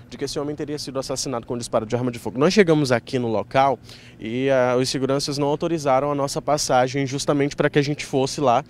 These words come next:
pegar as informações sobre o que de fato teria acontecido e a forma também que aconteceu. As autoridades competentes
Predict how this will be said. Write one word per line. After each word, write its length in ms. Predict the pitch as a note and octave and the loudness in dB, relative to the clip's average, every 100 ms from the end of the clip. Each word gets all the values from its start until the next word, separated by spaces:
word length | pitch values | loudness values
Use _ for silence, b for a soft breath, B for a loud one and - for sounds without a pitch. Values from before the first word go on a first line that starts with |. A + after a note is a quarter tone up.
| B B B | B B B
pegar 500 | D#3 D#3+ C#3+ C#3+ - - | -2 2 6 6 6 0
as 220 | C#3+ C#3+ | 0 0
informações 640 | D3 D3+ D3 C3 - C3 | -4 -6 -4 -6 -4 -6
sobre 180 | C#3+ B2 | -4 -8
o 40 | B2 | -8
que 40 | |
de 140 | B2+ C3+ | -10 0
fato 340 | C3+ B2+ D3 B B B | 4 4 0 B B B
teria 300 | D#3 C#3+ E3+ | 2 4 4
acontecido 640 | F3+ E3 D#3 - D#3 D3 F3 | 4 0 0 0 0 0 4
e 140 | F3 | 4
a 40 | |
forma 480 | F#3+ - D#3+ E3+ F3 | 4 6 8 8 2
também 360 | D3 C3+ B2+ B2+ | -2 -2 -2 0
que 80 | B2+ | -2
aconteceu. 720 | B2 C#3+ B2+ C#3 - G#2+ - B B B | -2 -4 -2 -4 -2 -4 -6 B B B
As 220 | C#3+ D#3+ | 2 4
autoridades 680 | E3 F3 D#3 C#3+ C#3 C3+ | 0 0 2 4 4 2
competentes 920 | - C3+ A#2+ A2 D3 D#3+ E3+ E3 D3 | -6 -4 -4 -2 0 0 0 -2 -6